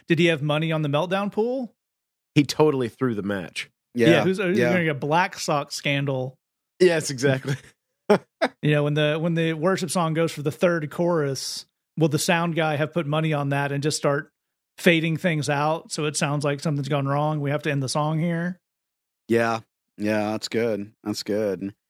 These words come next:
Speaker 3: Well, you know, I think is speaking of kind of the, the junior church element, right? Like, I mean, there are folks, and I, it's not really my place to comment, but there, there are folks who have offered that, you know, stuff like a, a Chuck E. Cheese where you're, you know, there's games and then there's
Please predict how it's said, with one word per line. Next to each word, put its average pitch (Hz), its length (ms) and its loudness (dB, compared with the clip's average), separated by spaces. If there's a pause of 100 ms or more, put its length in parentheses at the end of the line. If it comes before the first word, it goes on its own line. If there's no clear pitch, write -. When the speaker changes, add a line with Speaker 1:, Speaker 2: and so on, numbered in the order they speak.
(560)
Speaker 3:
Well, 175 100 4
you 190 60 2
know, 190 80 0
I 180 100 -2
think 269 240 -4
is 170 240 -4
speaking 180 400 -2
of 143 60 -2
kind 143 140 -2
of 117 40 -2
the, 110 160 -2
the 107 920 -6
junior 156 360 2
church 127 300 -4
element, 107 400 -2
right? 117 200 0
Like, 127 180 -2
I 165 40 2
mean, 156 300 -2
there 180 160 0
are 175 40 -2
folks, 165 400 0
and 143 220 -4 (100)
I, 131 100 -6
it's 120 640 -4
not 175 200 2
really 151 160 0
my 135 140 -2
place 131 260 -4
to 127 80 -10
comment, 139 380 -4
but 147 100 -4
there, 147 160 0
there 143 140 -2
are 131 40 -6
folks 156 300 -2
who 135 60 0
have 120 100 -2
offered 120 440 -2
that, 107 180 0 (640)
you 123 100 0
know, 113 80 2
stuff - 340 0
like 123 300 -4
a, 98 260 -2
a - 60 -6
Chuck - 260 -2
E. 131 60 -6
Cheese 139 540 0
where 131 120 -2
you're, 117 360 -2
you 131 140 -4
know, 110 60 0
there's 107 200 -2
games 135 460 0
and 123 80 -2
then 113 80 -2
there's 107 260 -2